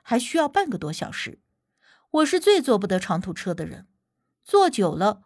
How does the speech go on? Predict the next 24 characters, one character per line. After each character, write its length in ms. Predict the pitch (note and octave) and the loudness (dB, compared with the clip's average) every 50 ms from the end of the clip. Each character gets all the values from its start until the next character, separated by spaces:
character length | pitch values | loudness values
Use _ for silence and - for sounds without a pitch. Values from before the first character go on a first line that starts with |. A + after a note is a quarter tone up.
| _ _ | _ _
浑 240 | _ - A3+ C#4 | _ 2 2 2
身 200 | E4 - G4+ G4 | 2 0 -2 0
都 140 | G4 G4 F#4+ | 0 0 -2
不 100 | F#4 - | -2 -2
舒 240 | G3+ - - F3 F3+ | -6 -6 -6 -6 -6
服。 300 | F3 - - - - _ _ _ _ _ _ _ _ _ _ _ _ _ _ - | -8 -10 -16 -20 -20 _ _ _ _ _ _ _ _ _ _ _ _ _ _ 0
无 140 | B3+ D4+ | 0 2
忌 140 | E4 D#4 E4+ | 2 2 2
不 160 | D4+ A#3 B3 | 0 0 0
是 140 | B3+ - D4+ | -2 -2 -2
个 80 | C4+ C4+ | -2 -2
喜 120 | C4 - | -2 -4
欢 220 | C#3 - G3 F#3+ F#3 | -4 -4 -2 -2 -2
聊 160 | D#3 C#3+ E3 | -2 -4 -6
天 260 | - - A3 G#3+ A3 | -4 -4 -2 -2 -2
的， 180 | G#3 - - _ _ _ _ _ _ _ _ _ _ _ _ _ | -4 -8 -12 _ _ _ _ _ _ _ _ _ _ _ _ _
时 220 | - - - D4 | -14 -6 -4 -2
不 80 | D4 D#4 | -2 -2
时 160 | D#4 - C#4 | -2 -2 -2
地 80 | A3+ C#4+ | -2 -2
看 220 | C#4 D4 D#4+ C4 | -2 0 -2 -2
着 80 | F#3+ E3 | -2 -4
窗 280 | - - A#3+ A#3+ B3 | -4 -2 0 0 2
外， 220 | B3 A#3 D#3+ - | 0 -2 -2 -4